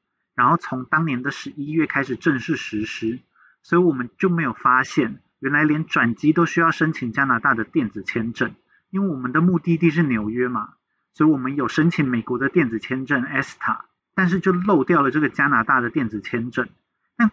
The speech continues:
柜台呢，他们叫我们不用太紧张，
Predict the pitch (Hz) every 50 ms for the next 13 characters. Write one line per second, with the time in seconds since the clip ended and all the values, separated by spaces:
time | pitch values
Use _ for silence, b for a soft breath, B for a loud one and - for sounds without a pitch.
0 | _ - 277 240 185 - - - 135 135 139 143 143 151 151 - 165 170 170 147
1 | 123 - 165 139 120 120 113 110 - 123 131 147 151 135 - 175 143 117 - 107
2 | 95 104 101 - 123 117 110 120